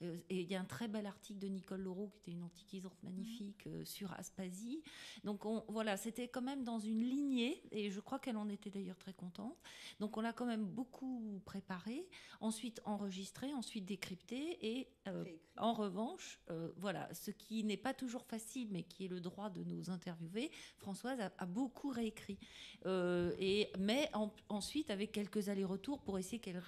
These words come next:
Speaker 1: casse pas complètement la spontanéité de, de ce que nous avions par ailleurs décrypté. Et je voulais dire que le, l'interview, le, l'entretien qu'a fait Carmen Boustany, qui est, euh, qui est peut-être plus là, mais qui est publié dans le livre Je partirai d'un mot à la fin,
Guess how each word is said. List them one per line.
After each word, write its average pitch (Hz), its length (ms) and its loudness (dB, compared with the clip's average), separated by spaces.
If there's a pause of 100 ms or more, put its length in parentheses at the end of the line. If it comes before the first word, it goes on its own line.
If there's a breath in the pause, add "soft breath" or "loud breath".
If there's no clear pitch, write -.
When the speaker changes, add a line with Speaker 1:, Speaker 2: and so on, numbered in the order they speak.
(360)
Speaker 1:
casse 214 280 0
pas 240 160 -2
complètement 240 720 -2
la 196 80 -2
spontanéité 190 880 0
de, 175 400 2
de 175 140 0
ce 180 100 -4
que - 120 2
nous 202 220 4
avions 196 380 0 (140)
par 185 100 0
ailleurs 185 260 -2
décrypté. 180 540 -4 (360 loud breath)
Et 208 80 4
je 208 100 0
voulais 214 200 2
dire 320 240 0
que 240 80 2
le, 208 240 6
l'interview, 220 640 0
le, 190 140 2
l'entretien 262 580 0
qu'a 254 140 -4
fait 226 180 -2
Carmen 220 380 -2
Boustany, 233 500 0
qui 190 320 -2
est, 190 100 0 (460 loud breath)
euh, 185 220 0
qui - 140 -8
est - 40 -18 (140)
peut-être - 180 -8
plus 202 200 -6
là, 208 200 0
mais 185 160 0
qui 202 200 -4
est 196 40 -2
publié 202 500 -2
dans 190 140 0
le 190 80 0
livre 202 200 -2
Je 196 60 -2
partirai 196 480 -6
d'un 190 140 -2
mot 208 280 -2
à 208 60 -2
la 185 100 -2
fin, 254 240 -8